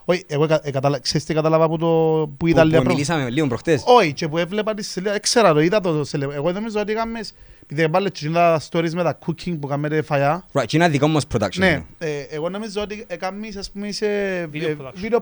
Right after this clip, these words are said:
Speaker 1: production company, ότι κάνεις, κάνεις, ε, είσαι content creation company.
Speaker 2: No, we're a viral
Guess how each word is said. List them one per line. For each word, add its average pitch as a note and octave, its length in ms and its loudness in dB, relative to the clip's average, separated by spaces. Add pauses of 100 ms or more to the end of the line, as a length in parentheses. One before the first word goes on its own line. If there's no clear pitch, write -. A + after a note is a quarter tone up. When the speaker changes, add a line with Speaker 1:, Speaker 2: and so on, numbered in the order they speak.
Speaker 1:
production G3 400 0
company, E3+ 460 -4
ότι C#3+ 120 -6
κάνεις, F#3 300 0 (320)
κάνεις, F#3+ 400 -2
ε, D#3+ 220 -2 (280)
είσαι D#3 280 -8 (100)
content F#3 300 -4 (160)
creation E3 280 -2 (120)
company. A#2+ 280 -12 (320)
Speaker 2:
No, A2 280 4 (180)
we're E3 140 4
a D#3+ 100 -4
viral F3 180 4